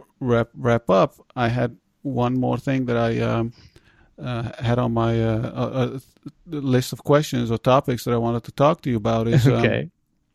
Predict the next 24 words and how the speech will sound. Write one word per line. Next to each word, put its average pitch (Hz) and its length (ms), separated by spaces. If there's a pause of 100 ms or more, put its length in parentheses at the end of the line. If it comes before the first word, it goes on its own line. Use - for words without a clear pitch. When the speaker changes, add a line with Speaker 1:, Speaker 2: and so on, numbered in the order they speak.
(360)
Speaker 1:
doing 165 320
things 156 280
by 135 140
yourself. 123 640 (640)
Like 135 260
you, 226 380 (220)
I 143 140
also 160 260
do 123 240
a - 20
lot 123 180
of 120 60
things, 127 480
uh, 123 120
basically 120 520 (260)
almost 120 300
everything 139 440
<laughs> - 80
for 131 100
my 131 120
website 135 460
and 135 80
my 131 120
books 143 440